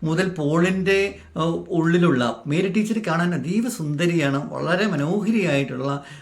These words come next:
വളരെ കുലീനയായിട്ടുള്ള ഒരു ക്രിസ്ത്യൻ യുവതിയായിരുന്നു, ഏ, മേരി ജോൺ. അപ്പോൾ ഒരു ദിവസം, ആ, കടയിൽ വന്ന്, മിക്കവാറും കടയിലൊക്കെ വരും, ടീച്ചർ കടയിൽ വരുന്ന സമയത്ത്, പഠിക്കുന്ന സമയത്തൊക്കെ കടയിലായി വരും.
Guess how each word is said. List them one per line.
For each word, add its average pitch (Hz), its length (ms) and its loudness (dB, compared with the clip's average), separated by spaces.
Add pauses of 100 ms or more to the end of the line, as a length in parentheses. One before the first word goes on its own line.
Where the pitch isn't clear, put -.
(120)
വളരെ 180 220 0
കുലീനയായിട്ടുള്ള 196 760 2
ഒരു 139 80 -2
ക്രിസ്ത്യൻ 160 420 -4
യുവതിയായിരുന്നു, 127 920 -2
ഏ, 120 80 -6 (380)
മേരി 120 440 -2
ജോൺ. 113 260 -4 (520)
അപ്പോൾ 160 320 -2 (180)
ഒരു 165 160 4
ദിവസം, 190 440 0 (240)
ആ, 139 200 4 (120)
കടയിൽ 170 300 4
വന്ന്, 165 160 0
മിക്കവാറും 185 440 0 (140)
കടയിലൊക്കെ 180 360 0
വരും, 147 200 0
ടീച്ചർ 131 240 -6
കടയിൽ 147 280 0
വരുന്ന 147 320 -4
സമയത്ത്, 135 320 -4
പഠിക്കുന്ന 151 420 -2
സമയത്തൊക്കെ 151 500 -4
കടയിലായി 147 520 0
വരും. 135 320 -4